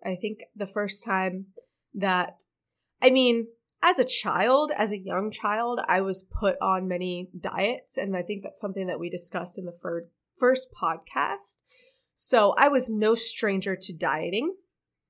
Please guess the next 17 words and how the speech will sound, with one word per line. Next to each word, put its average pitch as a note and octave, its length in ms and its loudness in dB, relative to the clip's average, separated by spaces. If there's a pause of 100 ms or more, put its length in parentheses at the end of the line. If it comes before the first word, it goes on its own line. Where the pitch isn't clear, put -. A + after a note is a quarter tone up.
(400)
but B3+ 180 6
the B3+ 60 8
diets C#4 300 4
that D#4+ 100 2
I C4 80 4
had G#3+ 220 -2
gone G3 280 2
on A3 220 2
or E3+ 60 0
been G3 180 -2
put A3+ 320 0
on E3+ 240 -2
as F3 340 -4
a F#3 60 -2
young G3 300 -2
child E3+ 580 -4
were E3+ 440 -2